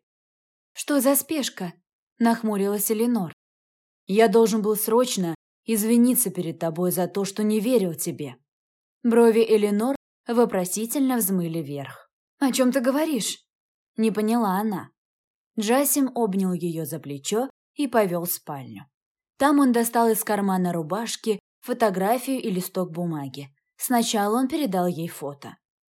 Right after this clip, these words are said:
"Думаю, эта женщина твоя мать". Эленор с удивлением разглядывала снимок. На нём была её молодая мама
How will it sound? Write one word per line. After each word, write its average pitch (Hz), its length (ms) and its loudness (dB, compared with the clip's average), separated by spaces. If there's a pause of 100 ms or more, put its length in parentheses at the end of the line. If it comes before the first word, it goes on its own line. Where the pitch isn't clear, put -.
(340)
"Думаю, 247 440 4
эта 240 160 2
женщина 226 460 2
твоя 214 340 2
мать". 139 400 -6 (840)
Эленор 240 420 4
с - 100 -2
удивлением 240 540 0
разглядывала 214 680 0
снимок. 185 540 -6 (500)
На 226 120 4
нём 262 240 6
была 220 240 6
её 202 340 0
молодая 190 460 0
мама 208 460 0